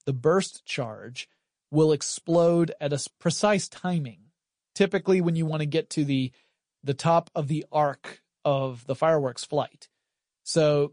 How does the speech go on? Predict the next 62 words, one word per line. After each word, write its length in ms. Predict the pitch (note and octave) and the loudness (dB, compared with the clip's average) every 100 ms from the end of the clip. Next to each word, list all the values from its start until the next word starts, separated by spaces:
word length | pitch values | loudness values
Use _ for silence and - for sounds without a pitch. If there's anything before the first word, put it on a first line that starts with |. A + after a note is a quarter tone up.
| _ | _
you 140 | D#3+ | -8
time 300 | D3 G3+ A#3 | -2 0 0
this 180 | A3+ D#3 | 0 2
out 260 | G#3 D#3 D3 | 4 2 2
by 140 | D3 | -2
measuring 420 | D3 E3+ D#3+ E3+ | 0 0 0 0
out 180 | D3+ D3 | 0 -2
how 140 | C#3+ E3 | -2 -2
much 220 | E3 - | -2 0
black 240 | D#3 D3 | -2 0
powder 260 | D#3+ E3 D#3 | 0 2 2
you're 160 | C3+ | -2
using. 520 | B2+ B2+ A#2+ B2+ C#3 D3 _ _ _ - | -4 -6 -8 -8 -10 -12 _ _ _ -8
This 160 | D3+ D#3 | -6 -2
is 120 | D3+ | 2
all 240 | D#3 D#3 | 4 2
based 400 | D3+ C#3+ D3+ D3 | -2 -4 -2 -2
upon 360 | D3 D#3+ D3 C#3+ | -4 -2 -2 -4
also 380 | D3+ D#3 D#3 C#3+ | -2 0 0 0
the 140 | C#3+ | -2
weight 440 | C3 C#3+ E3 - - | -2 -2 -2 -4 -2
of 140 | D3+ | -2
the 80 | D3 | -2
firework 500 | D3 D#3+ D3+ C3 - | 0 2 2 0 -4
when 120 | D3+ | -6
it's 140 | C3+ D3+ | -6 -2
all 180 | C#3+ C3+ | -2 0
finished. 440 | D#3+ C3+ A2+ - | -4 -6 -10 -8
Like, 140 | B2 | -2
you 60 | F#3 | 0
have 100 | F#3 | 0
to 40 | |
do 140 | F3+ E3 | 2 2
a 20 | |
lot 260 | C#3 F#3+ F3+ | 2 0 -2
of 80 | |
math. 420 | C#3 D3+ G2+ - - | -4 -6 -8 -16 -10
You 120 | D3+ | -6
have 100 | C3+ | -4
to 60 | - | -2
figure 240 | F3+ E3 | 0 2
out 200 | D3+ C#3+ _ _ _ _ | 2 0 _ _ _ _
how 160 | G3 G#3 | 2 4
heavy 240 | A3 A3+ | 4 0
is 100 | G3+ | -2
the 80 | G#3 | 0
firework, 540 | E3+ B2+ B2 C#3+ - _ _ _ | 0 -2 -6 -8 -10 _ _ _
how 160 | - F#3 | 0 0
much 220 | G3 - _ | 0 -6 _
force 480 | A3+ E3+ C#3 - - | 0 2 2 -4 -8
is 200 | D3+ C3+ | -6 -6
the 160 | C3 C#3+ | -4 -4
blast 420 | C3 D3 E3 - | 0 0 0 -4
powder 320 | D#3 C3 B2 | -6 -4 -6
going 260 | B2+ C#3 C3 | -6 -8 -8
to 60 | B2 | -10
create 480 | - D3 D3 C3+ | -4 0 0 -2
when 140 | C#3 C3 | -8 -12
it's 180 | B2+ - | -12 -6
doing 260 | C#3 C#3 | -4 -4
this 220 | B2+ - | -6 -6
lift, 540 | C3+ D#3 B2 A#2 _ | 0 0 0 -4 _